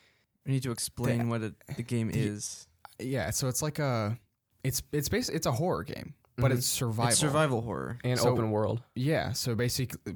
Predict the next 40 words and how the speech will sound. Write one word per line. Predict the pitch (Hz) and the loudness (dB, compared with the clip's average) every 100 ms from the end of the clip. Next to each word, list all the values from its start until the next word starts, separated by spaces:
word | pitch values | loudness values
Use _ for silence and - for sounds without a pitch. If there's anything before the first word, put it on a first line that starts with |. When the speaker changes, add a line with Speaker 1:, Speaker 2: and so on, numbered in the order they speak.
| - | -8
Speaker 2:
basically | 131 123 135 127 117 | -2 -2 -2 -2 0
you | 107 107 | 2 2
start | 101 123 117 | 2 0 0
off | 110 - | 0 -2
with | 113 | -4
an | 98 | -4
axe, | 104 107 135 - | -2 -4 -4 -4
right? | 107 104 143 - _ _ _ _ _ _ - | -2 0 -2 -8 _ _ _ _ _ _ 0
Speaker 1:
Mm-hmm. | 131 | 2
Speaker 2:
And | 180 | 4
then | 117 110 | 2 2
you | |
Speaker 3:
Mm-hmm. | - | 0
Speaker 2:
can | 110 | -2
cut | 127 110 | -2 -2
down | 117 104 | -2 -2
trees | - 113 110 110 113 110 | -2 -2 0 0 0 0
and, | 98 95 - | -2 -4 -6
you | 104 | -6
know, | 71 110 _ _ _ | -4 -6 _ _ _
hunt | - 117 - | -4 -4 -2
animals | 107 107 107 107 113 | -2 0 0 0 -2
and | 98 | 0
build | 120 110 104 | 0 0 0
your | 98 | -2
base. | 107 101 - - - - | -2 -2 -4 -6 -6 0
Speaker 1:
And | 135 131 123 | 2 4 2
there's | 127 123 117 - - | 2 2 0 -2 -4
suitcases | - - 135 147 131 - 131 127 127 123 | -2 0 0 2 2 2 2 2 0 0
and | 113 110 110 - - | 0 0 -2 -6 -4
different | 123 127 104 | -2 0 0
things | 123 120 | 0 0
all | - 117 | 0 2
over | 120 123 139 165 160 | 2 2 0 -2 -4
from | - 131 | -2 2
Speaker 2:
Right. | 123 | 2
Speaker 1:
the | 110 | 2
plane | - 117 | -2 0
Speaker 2:
From | |
the | 127 | 0